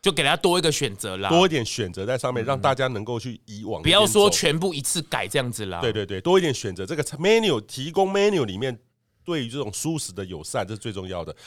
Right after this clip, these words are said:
Speaker 2: 然后另外一个是梵蒂冈的神父，他就说他们梵蒂冈吼，因为你知道教宗，教宗那个 Pope Francis 推出环境通谕，你知道吗？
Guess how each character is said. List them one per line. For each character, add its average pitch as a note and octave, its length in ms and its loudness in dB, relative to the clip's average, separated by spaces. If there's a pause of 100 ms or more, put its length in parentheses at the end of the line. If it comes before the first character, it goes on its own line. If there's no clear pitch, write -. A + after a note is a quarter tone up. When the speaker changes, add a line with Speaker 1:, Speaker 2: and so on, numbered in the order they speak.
(120)
Speaker 2:
然 C3 80 0
后 D#3 80 4
另 F3+ 140 0
外 E3+ 100 6
一 D#3+ 60 2
个 C3+ 80 -2
是 C3+ 100 -2
梵 C#3 220 2
蒂 B2 140 -6
冈 A2 120 0
的 A2 60 -4
神 F#2 300 -6
父， G#2 120 -10
他 G#2+ 80 -6
就 A#2 140 -6
说 G#2 260 -6 (240)
他 D#3+ 140 -4
们 D#3 100 -2
梵 C#3+ 220 0
蒂 C3 140 -8
冈 A2 260 0
吼， E2+ 260 -2
因 D#3 120 -2
为 D#3 120 0
你 G2 160 -12
知 - 80 -14
道 C3+ 120 -2
教 C3+ 200 0
宗， A2+ 380 -6 (460)
教 C#3 200 2
宗 A#2+ 360 -6
那 B2 40 -6
个 F#2+ 120 -10
Pope B2 180 -2
Francis A2 540 -10 (360)
推 C#3+ 200 -2
出 D#3 120 -6
环 A2 220 -4
境 A#2 220 -12
通 G#2 260 -6
谕， G2 180 -10
你 E2 60 -14
知 - 120 -20
道 F2+ 120 -4
吗？ D#2 180 -8